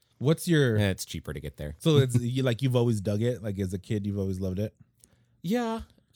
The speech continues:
Speaker 2: but it, it's weird. I, I don't think, I, I mean, as a kid, I dug it. As a teenager, I did. Um, but it's just been within these past maybe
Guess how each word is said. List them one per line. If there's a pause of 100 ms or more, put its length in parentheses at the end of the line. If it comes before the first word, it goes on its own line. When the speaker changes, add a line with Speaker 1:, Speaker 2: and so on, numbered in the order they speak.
Speaker 2:
but
it,
it's
weird.
I, (100)
I
don't (100)
think, (420)
I,
I
mean,
as
a
kid,
I
dug
it.
As
a (180)
teenager,
I
did. (140)
Um, (160)
but (280)
it's
just
been
within
these
past
maybe